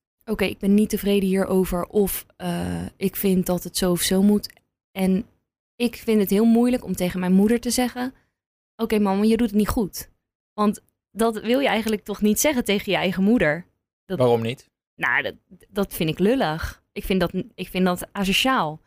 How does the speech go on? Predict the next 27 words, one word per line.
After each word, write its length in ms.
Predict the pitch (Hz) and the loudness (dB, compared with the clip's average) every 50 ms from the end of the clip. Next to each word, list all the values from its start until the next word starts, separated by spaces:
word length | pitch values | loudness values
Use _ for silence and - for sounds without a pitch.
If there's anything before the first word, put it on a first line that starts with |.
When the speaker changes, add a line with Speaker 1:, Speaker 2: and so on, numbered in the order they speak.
| _ _ _ _ _ | _ _ _ _ _
Speaker 1:
Dat 160 | - 185 - | -10 -6 -4
kan 100 | - 175 | -2 0
je 60 | 180 | 0
niet 80 | 185 180 | 2 2
maken. 340 | 185 190 214 233 - 208 - | 2 2 2 0 -2 -4 -4
Tegen 240 | - 180 180 - 185 190 | -4 -2 -2 0 0 2
je 80 | 190 196 | 4 4
moeder 300 | 208 226 220 208 208 202 | 4 4 4 2 0 0
eigenlijk 460 | - 185 202 220 220 220 220 220 - | -2 -2 -4 -2 -2 -2 -2 -2 -2
zeggen 240 | - 226 220 214 214 | -2 -2 -2 -2 -2
van, 180 | 214 226 226 - - - - _ _ _ _ _ _ | -2 -2 -4 -4 -8 -16 -20 _ _ _ _ _ _
"Ja, 200 | 208 214 220 220 | -2 -2 -2 -2
dit 240 | 202 185 226 233 202 | -2 -2 -2 0 2
doe 100 | 240 240 | 2 4
jij 140 | 233 220 226 | 4 2 2
niet 160 | 226 226 220 | 2 0 0
goed." 380 | - - 277 220 170 - - - - _ _ _ _ _ | 0 0 0 0 -2 -4 -8 -12 -14 _ _ _ _ _
Terwijl, 400 | - - 170 170 175 180 - - - _ _ _ _ | -6 -2 -2 -2 -2 -4 -6 -10 -12 _ _ _ _
ja, 180 | - - - - - _ _ _ _ _ | -12 -10 -10 -10 -10 _ _ _ _ _
zij 220 | _ - - 220 202 | _ -2 0 0 0
doet 180 | 196 214 185 | 0 0 -2
het 120 | - - - | -4 -4 -2
hartstikke 380 | 208 233 285 294 - - 233 | -2 0 0 -2 -2 -6 -6
goed. 240 | 226 - - 190 - | -6 -4 -4 -4 -2
Zij 100 | - 190 | -2 -2
werkt 240 | 180 190 196 - - | -2 -2 -4 -4 -8
keihard. 640 | _ - 262 269 262 247 233 262 254 180 170 - - | _ -2 0 2 2 2 2 2 2 0 -2 -4 -10